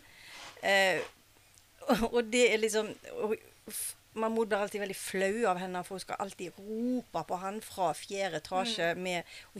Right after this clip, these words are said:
Speaker 1: hive ned en Rema-pose med penger, for han må handle kefir på butikken, kefir og kneippbrød. Ehm,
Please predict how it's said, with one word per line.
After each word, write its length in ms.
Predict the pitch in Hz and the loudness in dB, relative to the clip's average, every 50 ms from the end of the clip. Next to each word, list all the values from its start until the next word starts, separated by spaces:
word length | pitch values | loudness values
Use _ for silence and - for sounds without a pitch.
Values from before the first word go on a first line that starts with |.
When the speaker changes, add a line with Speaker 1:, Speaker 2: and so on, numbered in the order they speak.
| - | -8
Speaker 1:
hive 240 | - 208 202 175 180 180 | -6 -4 -2 -2 -2 0
ned 160 | 185 175 165 | 0 0 0
en 160 | 175 175 170 | -2 -4 -4
Rema-pose 800 | 175 165 165 175 170 160 156 156 160 156 - - 180 165 - 175 | -6 -6 -4 -2 -2 -2 -2 -4 -6 -8 -10 -10 -10 -10 -8 -8
med 100 | 175 170 | -10 -8
penger, 280 | - 185 180 175 170 165 | -6 -6 -4 -4 -6 -6
for 120 | - - 175 | -8 -8 -8
han 160 | 170 175 170 | -6 -6 -6
må 140 | 170 165 160 | -6 -6 -6
handle 460 | 170 175 170 160 165 156 165 - 165 - | -6 -6 -6 -4 -4 -4 -4 -6 -8 -8
kefir 560 | - - 185 165 156 - - 170 160 165 160 - - - - - - - - - - - | -4 -2 -2 -2 -2 -4 -8 -6 -4 -4 -6 -6 -10 -16 -20 -20 -20 -20 -20 -20 -14 -8
på 280 | - 170 170 170 170 165 | -4 -2 -2 0 -2 -4
butikken, 440 | 160 - 185 165 - - 180 175 185 | -4 -6 -8 -6 -6 -6 -6 -6 -4
kefir 360 | - - 202 170 - 190 160 | -2 -2 -2 -2 -2 -4 -6
og 140 | 170 165 - | -6 -8 -8
kneippbrød. 520 | - - 180 156 - - - 180 208 233 262 - - - - - - - - - - - - - - - - - | -6 -4 -4 -4 -4 -4 -2 -2 -2 -2 -4 -10 -20 -20 -20 -20 -20 -20 -20 -20 -20 -20 -20 -20 -20 -20 -4 0
Ehm, 540 | 190 196 208 208 202 202 202 202 196 170 | 2 4 6 6 6 4 2 0 -4 -6